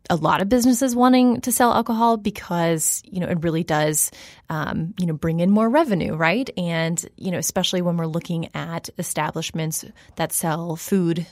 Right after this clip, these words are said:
downtown, you tend to have much higher rents. And so being able to sell alcohol is very much an important thing in order to, um, you know, keep bringing in, in revenue in order to be able to pay your rent as a business.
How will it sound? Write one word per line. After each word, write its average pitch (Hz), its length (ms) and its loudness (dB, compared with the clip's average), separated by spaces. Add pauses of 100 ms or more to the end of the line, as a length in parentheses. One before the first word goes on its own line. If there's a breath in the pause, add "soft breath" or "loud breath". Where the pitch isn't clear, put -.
downtown, 220 720 0
you 190 400 0 (160)
tend 170 240 -6
to 160 60 -8
have 160 240 -2
much - 180 -4
higher 156 380 -6
rents. 208 360 0
And 208 160 4
so 165 220 0 (320 loud breath)
being 175 160 -6
able 175 280 -6
to 202 80 -12
sell 247 260 -2
alcohol 247 680 -4
is 165 400 -2 (380 loud breath)
very 180 160 4
much 165 280 2
an 196 120 6
important 180 420 2
thing 170 240 2
in 170 80 0
order 160 320 -2
to, 170 540 -4
um, 156 400 -4
you - 80 -2
know, 165 100 0
keep 233 220 2
bringing 185 400 2
in, 151 160 -4 (160)
in 185 120 2
revenue 165 440 2
in 185 100 2
order 160 260 0
to - 160 -10
be 156 120 0
able 147 160 -2
to 175 100 -4
pay - 180 -6
your - 140 -4
rent - 360 -2
as 170 100 0
a 160 60 -2
business. - 600 -6